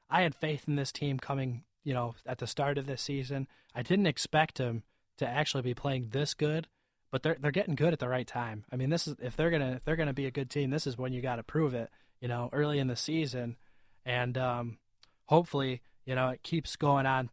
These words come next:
till later in the season. But I like the Red Wings as a team right now. You know, they're scoring a lot of goals, and they're playing great defense. And when you look at those, those, those statistics, top ten in most of the statistics across the board, I mean,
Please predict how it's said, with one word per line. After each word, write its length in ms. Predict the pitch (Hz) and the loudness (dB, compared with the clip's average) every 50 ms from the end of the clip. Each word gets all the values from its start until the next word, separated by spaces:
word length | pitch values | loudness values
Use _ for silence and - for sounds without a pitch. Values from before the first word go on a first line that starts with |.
| _ - | _ -8
till 160 | - 131 123 | -6 -6 -4
later 300 | 131 151 175 175 151 135 | -2 0 0 2 2 0
in 80 | 131 127 | 0 -2
the 80 | 123 - | -4 -4
season. 400 | - 127 123 117 127 120 120 - _ _ _ _ _ _ _ - | -6 -6 -6 -6 -6 -8 -8 -10 _ _ _ _ _ _ _ 2
But 80 | 135 | 2
I 80 | 131 135 | 4 4
like 160 | 147 170 160 | 4 2 2
the 80 | - 143 | 2 2
Red 160 | 143 147 147 | 2 2 2
Wings 180 | 147 139 127 | 2 0 0
as 100 | 120 117 | -2 -4
a 40 | 117 | -6
team 240 | - - 147 147 139 | -4 -2 0 0 0
right 140 | 143 139 135 | 0 -2 0
now. 300 | 139 139 135 135 139 - _ _ _ _ _ _ _ | 0 2 2 2 0 -2 _ _ _ _ _ _ _
You 120 | - 127 123 | -4 -2 0
know, 140 | 127 123 123 | 0 0 0
they're 120 | 123 117 | 0 -2
scoring 540 | - - - 151 147 147 143 139 143 127 - _ _ _ _ - | -2 0 2 4 4 4 2 2 0 -2 -4 _ _ _ _ -2
a 80 | 123 | 2
lot 180 | 131 139 143 143 | 4 4 4 2
of 80 | 131 | 2
goals, 400 | - 143 135 135 135 139 143 - - _ _ _ _ _ - | 2 2 4 4 4 2 0 -2 -4 _ _ _ _ _ -6
and 160 | 113 120 123 | -2 -2 0
they're 80 | 127 123 | 0 0
playing 380 | - - 160 160 156 143 131 117 | 0 0 2 2 2 2 0 0
great 300 | 127 139 147 143 120 - | 2 2 2 2 0 -2
defense. 500 | 131 147 151 - - 120 123 127 127 117 | -2 -2 -2 -2 -2 -2 -2 -2 -2 -2
And 100 | 127 135 | 0 0
when 120 | 151 165 | 2 2
you 100 | 156 147 | 2 4
look 160 | 160 185 - | 2 2 2
at 140 | 175 160 - | 0 -2 0
those, 260 | 156 147 143 131 - - _ _ | 0 0 0 0 -2 -8 _ _
those, 180 | - 139 135 123 _ _ - - | -2 -2 -2 -2 _ _ -2 -2
those 160 | 170 165 - | 0 0 0
statistics, 600 | - - - - 175 160 - 170 165 - - - - - _ _ - - | -4 -4 0 0 0 2 2 0 0 0 -2 -12 -14 -20 _ _ -6 2
top 260 | - 165 170 160 - | 6 6 6 6 4
ten 260 | - - 160 165 165 | -2 -4 -2 -2 -2
in 120 | 160 143 139 | -2 -2 -2
most 240 | 143 151 151 - | -2 -4 -4 -4
of 80 | 147 139 | -6 -6
the 80 | 135 127 | -6 -6
statistics 600 | - - - - - 151 - - 143 135 - - | -8 -12 -10 -8 -6 -6 -6 -6 -8 -8 -8 -10
across 340 | - - - 147 143 - | -10 -4 -2 -2 -2 -2
the 100 | - 131 | -4 -8
board, 420 | 120 120 131 139 147 151 151 147 - _ _ _ _ _ _ _ _ _ _ _ _ - | -6 -4 -4 -2 0 0 -2 -4 -6 _ _ _ _ _ _ _ _ _ _ _ _ -4
I 140 | - 139 | -4 -2
mean, 240 | 143 143 139 135 123 | -2 -2 -4 -4 -6